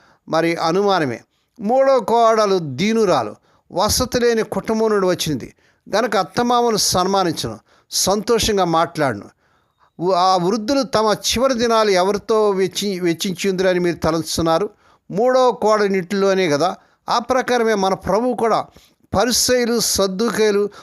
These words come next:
శాస్త్రులు అనే వారి కంటే తమ హృదయాంతరంగంలో నుండి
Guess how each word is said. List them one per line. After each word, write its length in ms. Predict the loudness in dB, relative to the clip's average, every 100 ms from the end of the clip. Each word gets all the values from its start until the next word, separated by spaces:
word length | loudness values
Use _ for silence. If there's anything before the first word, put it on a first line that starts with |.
| _ -8
శాస్త్రులు 720 | -6 0 2 2 0 -2 0
అనే 120 | 2
వారి 220 | 2 2
కంటే 420 | 0 -2 -2 -4 -6 _ _ _ -4
తమ 140 | -2
హృదయాంతరంగంలో 1120 | 0 -2 0 0 2 0 0 0 2 2 2
నుండి 420 | 2 0 0 -2